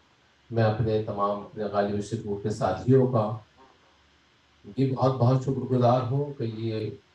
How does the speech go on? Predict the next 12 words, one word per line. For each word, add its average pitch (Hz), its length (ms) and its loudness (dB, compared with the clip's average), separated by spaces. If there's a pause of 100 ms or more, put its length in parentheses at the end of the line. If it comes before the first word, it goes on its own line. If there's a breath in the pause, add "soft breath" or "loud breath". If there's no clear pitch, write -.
(160)
बहुत 117 300 2
short 131 440 2
notice 117 440 0
पे 104 240 -6
जो 101 100 -6
है 98 280 -8
ये 101 80 -4
सारे 98 400 -4
प्रोग्राम 92 580 -6
ये 95 100 -8
जो 92 140 -6
है 87 400 -4